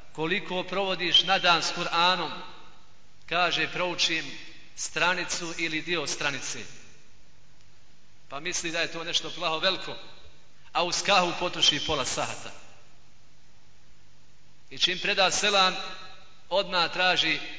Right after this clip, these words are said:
telefon, da slučajno žena nije dvije poruke poslala,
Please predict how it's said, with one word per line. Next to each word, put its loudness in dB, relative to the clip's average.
telefon, 2
da -6
slučajno 4
žena 2
nije 4
dvije 4
poruke 2
poslala, 0